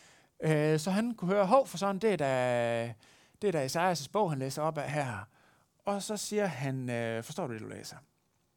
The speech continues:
Og Forsmand siger, "Nej, kan du ikke komme og hjælpe mig?"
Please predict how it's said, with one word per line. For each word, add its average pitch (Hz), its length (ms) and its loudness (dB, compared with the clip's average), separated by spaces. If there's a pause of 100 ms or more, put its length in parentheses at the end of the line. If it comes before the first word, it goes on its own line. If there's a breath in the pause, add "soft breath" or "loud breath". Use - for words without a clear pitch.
(1160)
Og 117 240 -12
Forsmand 120 380 -12
siger, 110 180 -14
"Nej, 104 240 -8 (280)
kan - 80 -12
du 123 40 -10
ikke 127 80 -16
komme 110 180 -12
og 92 40 -14
hjælpe 117 160 -16
mig?" 120 100 -20